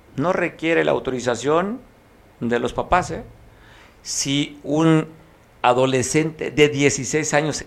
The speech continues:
elige cambiar de sexo, tampoco requiere un estudio médico ni que los papás estén de acuerdo, simplemente con el hecho que él quiera, dieciséis años ya pueden cambiarse de sexo, o dieciséis años pueden también ya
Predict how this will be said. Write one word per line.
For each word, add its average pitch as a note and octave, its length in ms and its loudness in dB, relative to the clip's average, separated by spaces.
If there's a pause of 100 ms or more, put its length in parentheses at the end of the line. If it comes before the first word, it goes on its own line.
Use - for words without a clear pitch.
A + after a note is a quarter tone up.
elige C#3 540 0
cambiar B2+ 520 0
de C#3 120 -6
sexo, A2+ 500 -6 (800)
tampoco - 400 -6
requiere D3+ 360 -6
un D3+ 120 -6
estudio C#3 460 -4
médico A#2 920 -6
ni G#2+ 160 -12
que G#2+ 140 -14
los G2 180 -8
papás B2+ 600 -2 (360)
estén C3 360 -6
de A#2+ 80 -4
acuerdo, C#3 640 -6
simplemente D#3 680 -14
con C3 160 -10
el C3+ 100 -8
hecho E3+ 240 -10
que E3 80 -6
él D#3+ 220 -10
quiera, G3+ 400 -2 (800)
dieciséis D#3 420 -2
años F#3 240 2
ya D3 160 0
pueden C3+ 240 -4
cambiarse B2 440 -8
de A2 80 -6
sexo, A3 440 -10 (260)
o D#3 80 -12
dieciséis E3 380 -10
años D#3+ 220 -12
pueden D#3 260 -10
también C3+ 300 -10
ya C3 240 -10